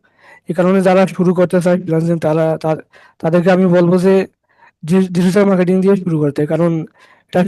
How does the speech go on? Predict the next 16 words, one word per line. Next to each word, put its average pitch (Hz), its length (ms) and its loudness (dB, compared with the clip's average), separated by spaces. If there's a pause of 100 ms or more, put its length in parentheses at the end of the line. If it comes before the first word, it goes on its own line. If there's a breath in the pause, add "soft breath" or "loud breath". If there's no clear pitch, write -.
সহজ 180 320 2
এবং 180 200 0
তাড়াতাড়ি 170 480 0
আর্নিং 156 300 -2
করা 135 260 -4
যায়। 127 240 -10 (520)
এই 160 100 -2
কারণে 170 440 0 (840)
এবং 180 140 2
ভালো, 190 320 2
ভালো 180 320 0
জায়গায় 185 200 2
শিখতে 180 340 -4
হবে, 170 360 0 (580 soft breath)
আহ, 143 300 -6
প্রথমে। 160 560 -2